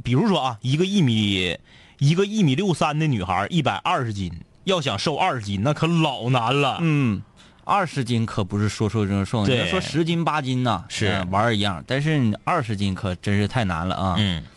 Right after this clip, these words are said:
Speaker 2: 呃，羽凡说，终于又能听直播了，张一哥也回来了，很高兴，希望新年能脱单，能够，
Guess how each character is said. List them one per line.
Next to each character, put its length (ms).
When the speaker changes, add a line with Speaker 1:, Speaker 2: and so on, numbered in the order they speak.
Speaker 2:
呃， 580
羽 180
凡 280
说， 220
终 340
于 60
又 80
能 160
听 220
直 160
播 200
了， 220
张 220
一 100
哥 140
也 100
回 200
来 100
了， 120
很 200
高 180
兴， 420
希 200
望 100
新 180
年 160
能 140
脱 220
单， 280
能 160
够， 540